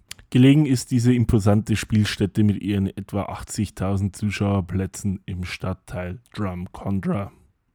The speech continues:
Hauptthema des Museums ist die Geschichte der G A A als Organisation, genauso wie der einzelnen Sportarten. Darüber hinaus sind auch einige Originale der Trophäen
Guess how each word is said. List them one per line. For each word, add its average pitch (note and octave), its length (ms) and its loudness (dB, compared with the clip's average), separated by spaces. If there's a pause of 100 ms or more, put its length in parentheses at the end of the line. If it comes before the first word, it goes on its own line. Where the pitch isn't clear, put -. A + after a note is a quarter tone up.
(120)
Hauptthema C3+ 580 0
des A#2+ 180 0
Museums A2 760 2
ist G#2 340 -4
die E3+ 200 -4
Geschichte G2+ 640 -4
der F#2+ 180 -2
G G2 560 -4
A F#2+ 380 -4
A - 20 -6
als F#2+ 320 -8
Organisation, G2+ 840 0
genauso G2 680 0 (100)
wie G2 300 -2
der F#2+ 460 -6
einzelnen F#2+ 680 -4
Sportarten. G2+ 1160 0 (800)
Darüber C3 420 4
hinaus A#2 580 0
sind A#2+ 220 -2
auch - 240 -6
einige G#2+ 560 0
Originale G2 840 -2
der G#2 280 -2
Trophäen G2 960 -2